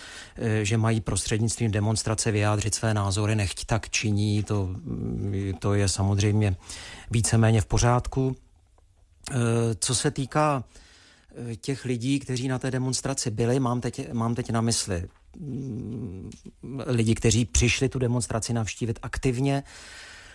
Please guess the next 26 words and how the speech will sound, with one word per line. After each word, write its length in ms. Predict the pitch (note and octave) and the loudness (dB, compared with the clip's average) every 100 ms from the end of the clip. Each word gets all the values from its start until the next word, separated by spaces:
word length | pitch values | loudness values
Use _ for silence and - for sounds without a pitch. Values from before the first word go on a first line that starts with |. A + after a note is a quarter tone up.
| - | -2
tak 160 | C3 C3 | 0 2
já 320 | C3 C3+ C#3 | 4 4 0
umím 500 | - C3+ C#3 C#3+ C3+ | 0 0 2 2 0
celkem, 800 | A#2 - A#2+ - C3+ C3 B2+ C3+ B2+ C3 A#2+ A#2 | -2 -2 -2 -2 -2 0 -2 -4 -8 -8 -8 -8
celkem 380 | - A#2+ A2 B2+ | -4 -4 -2 -2
pochopit 540 | - G#2+ B2 - A#2+ | -2 -2 -2 -4 -6
to, 220 | - A#2+ A#2 | -2 0 0
že 240 | A#2+ A#2+ | 0 0
drtivá 460 | A2+ G#2+ A#2+ A#2 A#2 | 0 -2 -2 0 0
většina 380 | G#2+ - A2+ | -2 -2 -2
těch 200 | A2 A2 | 0 -2
lidí 200 | G#2+ G#2 | -2 -2
tam 140 | A#2 A2+ | 0 0
pravděpodobně 720 | A2 G#2 A2 A#2 A2+ A2+ A2+ | 0 0 -2 -2 -2 0 -2
přišla 320 | - - A2+ | -2 -2 -2
proto, 360 | - G#2+ - G#2+ | -2 -4 -2 -2
že 140 | G#2 | 0
se 160 | - A2+ | 0 0
jim 120 | G#2+ | 2
nelíbí 400 | G2+ G2+ G2+ A2+ | 0 0 0 0
Andrej 320 | G#2 G#2 A2 | 0 0 0
Babiš 420 | G#2 F#2+ G#2+ - | 0 0 2 2
a 60 | A2 | 0
nelíbí 340 | G#2 G#2 G#2 | 0 0 -2
se 140 | - A2+ | 0 0
mu, 240 | G#2+ G2 | 0 -2